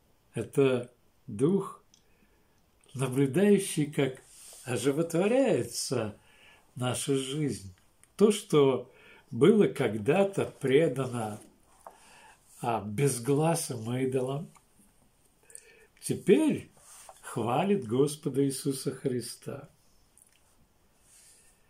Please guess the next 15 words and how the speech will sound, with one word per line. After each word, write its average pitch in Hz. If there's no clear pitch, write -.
Итак, 220
седьмой 190
стих. 127
«Каждому 131
верующему», 135
то 123
есть -
тот, 269
который 208
принял 175
Иисуса 190
Христа 120
как 117
своего 135
Спасителя. -